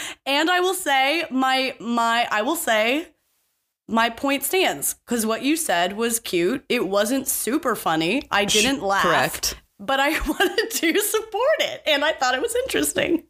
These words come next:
Speaker 2: Yeah. Yeah, I, I had no problem with it. I noticed it in the moment, actually,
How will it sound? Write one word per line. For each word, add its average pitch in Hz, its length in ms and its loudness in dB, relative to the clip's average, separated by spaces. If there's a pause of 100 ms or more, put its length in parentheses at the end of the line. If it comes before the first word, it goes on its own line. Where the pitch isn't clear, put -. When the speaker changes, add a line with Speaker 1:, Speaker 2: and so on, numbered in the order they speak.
(140)
Speaker 2:
Yeah. 359 200 2 (560)
Yeah, 294 260 2
I, 202 300 0
I 185 160 2
had 294 180 2
no 220 140 0
problem 214 220 2
with 196 100 -2
it. - 100 0
I 196 140 2
noticed 208 400 2
it 208 120 2
in 165 120 2
the 165 80 2
moment, 139 340 2
actually, 226 580 0